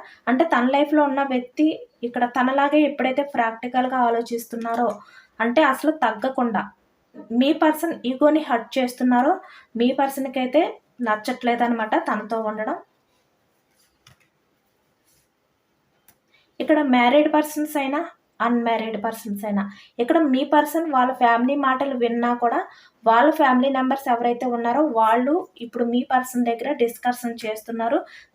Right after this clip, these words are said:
తగ్గట్లేదు. మీ పర్సన్కి వాళ్ళకి ఇప్పటి వరకు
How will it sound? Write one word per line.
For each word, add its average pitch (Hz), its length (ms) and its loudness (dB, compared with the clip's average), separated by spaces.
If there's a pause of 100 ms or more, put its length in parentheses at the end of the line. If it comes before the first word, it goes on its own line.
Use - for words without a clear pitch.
తగ్గట్లేదు. 247 680 0 (4000)
మీ 254 160 4
పర్సన్కి 311 580 2
వాళ్ళకి 254 420 2 (1080)
ఇప్పటి 330 280 2
వరకు 302 300 4